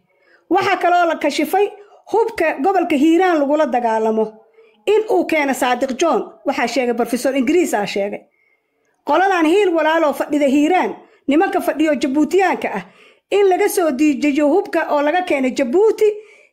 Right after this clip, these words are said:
ka bacdiina Ismaaciil Cumar Geelle uu keeno, shabaabna uu ka gado. Professor Ingiriis aa kashifay, Saadiq Johnna uu wakiil kaga yahay. Wixii markuu ogaaday in la kashifo, buu wuxuu dabcay Soomaaliya inuu boqortooyo ka dhigo.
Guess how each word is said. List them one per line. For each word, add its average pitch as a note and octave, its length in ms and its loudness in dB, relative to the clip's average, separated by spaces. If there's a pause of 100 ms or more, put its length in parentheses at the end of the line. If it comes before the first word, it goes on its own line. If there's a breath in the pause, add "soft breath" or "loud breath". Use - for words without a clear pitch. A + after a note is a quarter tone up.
ka F4+ 80 0
bacdiina F4 460 0
Ismaaciil D#4+ 420 0
Cumar E4+ 220 2
Geelle E4+ 340 2
uu F#4+ 100 2
keeno, F#4 320 0 (180 loud breath)
shabaabna E4+ 520 0
uu C#4 140 0
ka D4+ 100 0
gado. G#3 260 -2 (320 loud breath)
Professor F4 460 0
Ingiriis F#4 400 2
aa B3 100 0
kashifay, C#4 420 -2
Saadiq D#4 360 -2
Johnna E4+ 260 2
uu C#4+ 140 0
wakiil C4+ 300 0
kaga A#3 180 0
yahay. F#3+ 220 -4 (540 soft breath)
Wixii G4+ 300 2
markuu G#4 360 0
ogaaday D#4+ 340 0
in G#4+ 80 2
la E4 80 0
kashifo, A#3+ 420 -4 (360 loud breath)
buu D#4+ 140 0
wuxuu G#4 240 2
dabcay D4 220 -2
Soomaaliya E4+ 480 0
inuu E4+ 200 2
boqortooyo C#4 580 0
ka B3 80 -4
dhigo. - 220 -6